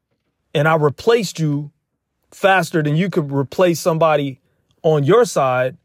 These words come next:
as far as me," as opposed to dealing with the hurt and the heartache, we wanna compete and say, "Let me find somebody real quick so I can replace that person." And a lot of times, all you end up doing is repeating the same pattern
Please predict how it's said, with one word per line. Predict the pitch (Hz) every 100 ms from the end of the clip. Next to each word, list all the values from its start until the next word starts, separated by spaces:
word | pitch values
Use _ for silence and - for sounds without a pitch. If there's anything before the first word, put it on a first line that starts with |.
| _
as | 135
far | - 170 160
as | 127
me," | 156 262 196 185 _ _ _ _ _ _ _ _ _ _ _ _ _ _ _ _
as | 156 151
opposed | 143 226 214
to | 160
dealing | 127 202 208
with | 175 147
the | -
hurt | - 233 185 143
and | 151
the | 127
heartache, | - 254 226 143 135 - _ _ _
we | 160 233
wanna | 196 175
compete | 139 143 120 247 -
and | 175
say, | 131 175 165 143 - _ _
"Let | 143 180
me | 180
find | 175 156 139
somebody | 151 151 143
real | 131 151 139
quick | - 156
so | - 147
I | 139
can | 135
replace | 120 107 160 143 -
that | 131 117
person." | 135 120 - - _ _ _ _ _ _ _ _ _ _ _ _ _ _
And | 139
a | 139
lot | 160 190
of | 180
times, | 196 175 151
all | 175
you | 170
end | 170
up | 165 131
doing | 160 160
is | 143 131
repeating | 135 120 - 202 185 160
the | 131
same | - - 180 190 175
pattern | 165 147 131 123